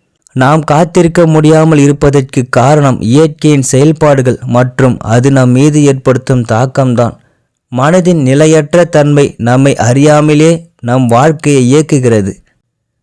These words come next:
நாம் தோற்று கொண்டே இருக்கிறோம் நண்பரே. இறுதியாக ஒரு வார்த்தையில், வெற்றி பெற பொறுமை வேண்டும். வரலாற்றில் எந்த வீரனும் பொறுமை இல்லாமல் ஜெயித்ததில்லை.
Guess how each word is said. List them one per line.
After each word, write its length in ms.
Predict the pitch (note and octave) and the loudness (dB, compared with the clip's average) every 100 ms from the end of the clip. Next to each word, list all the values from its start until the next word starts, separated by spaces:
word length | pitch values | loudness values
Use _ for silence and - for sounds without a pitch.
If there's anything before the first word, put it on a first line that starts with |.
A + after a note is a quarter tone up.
| _ _ | _ _
நாம் 340 | A2+ A#2 C#3+ C#3+ - | -4 0 0 -2 -2
தோற்று 480 | C3 D3+ C#3 D3+ C#3+ | 0 0 0 -2 0
கொண்டே 480 | C#3+ C#3 C#3+ D3+ | 0 2 2 2
இருக்கிறோம் 540 | C3+ C3 B2+ C3 B2 A#2+ B2+ | 2 0 0 0 0 -2 -4
நண்பரே. 540 | A2+ B2 A#2+ A#2 A2 - _ _ _ A#2 | 0 2 2 2 0 -4 _ _ _ -4
இறுதியாக 720 | B2 C#3 C#3+ D3+ D3 D3+ D3+ | -2 0 0 2 2 2 2
ஒரு 180 | C3+ B2+ | 2 2
வார்த்தையில், 640 | A#2+ C#3+ C#3+ C#3 B2+ A2 - _ _ _ _ - | 2 0 0 0 2 0 -6 _ _ _ _ -4
வெற்றி 420 | B2+ B2+ D#3 E3 | -4 -2 0 0
பெற 460 | C#3 C3+ B2+ - - | 2 2 2 -2 -8
பொறுமை 500 | - C3+ D#3 D#3 C#3+ | 0 0 2 2 2
வேண்டும். 400 | B2 B2 A#2 A#2 - | 2 0 0 -4 -6
வரலாற்றில் 840 | E2 G#2+ C#3 D#3 D#3 C#3 C#3 A#2 G2 | -2 0 2 2 2 0 0 0 0
எந்த 480 | B2 D3 D#3 E3+ | 0 2 2 2
வீரனும் 520 | C#3+ D3 D#3+ D#3 C#3+ - A2+ | 2 2 2 2 0 -4 -4
பொறுமை 460 | B2 C3 C#3+ D3 | 0 2 2 2
இல்லாமல் 500 | C#3 C3+ C3+ C3 A#2+ A2+ A#2 A2+ | 2 2 2 2 0 -4 -10 -2
ஜெயித்ததில்லை. 720 | B2 C3+ C#3+ C3+ A#2+ A2 | 0 0 0 0 0 0